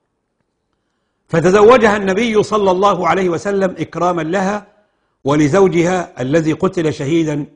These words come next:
في سبيل الله. هذه المرأة الفاضلة كانت شديدة العطف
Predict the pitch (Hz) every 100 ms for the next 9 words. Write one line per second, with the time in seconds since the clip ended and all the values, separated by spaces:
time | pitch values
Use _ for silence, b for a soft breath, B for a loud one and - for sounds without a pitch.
0 | _ - 151 135 139 135 110 101 _ _
1 | _ _ _ _ 190 254 262 226 254 247
2 | 214 - 247 226 233 233 - _ _ _
3 | _ _ _ - 220 226 202 - 190 254
4 | 202 190 180 185 - -